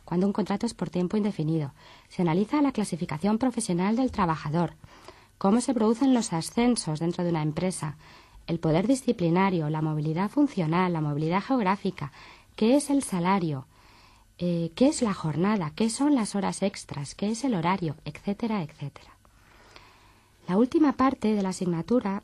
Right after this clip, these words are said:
es la relativa a la seguridad social. En esta parte, en la que van a desarrollarla con dos emisiones de radio, dos magníficos profesores del departamento,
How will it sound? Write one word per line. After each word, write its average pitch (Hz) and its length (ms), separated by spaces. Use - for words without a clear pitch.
es 190 160
la 247 120
relativa 220 480
a - 20
la 208 140
seguridad 156 440
social. 156 520
En 165 100
esta 226 200
parte, 262 400
en 180 120
la 160 120
que 160 720
van 170 260
a 190 80
desarrollarla 202 1000
con 151 520
dos 170 360
emisiones 170 560
de 165 100
radio, 196 460
dos 175 180
magníficos 180 500
profesores 180 520
del 160 140
departamento, 175 840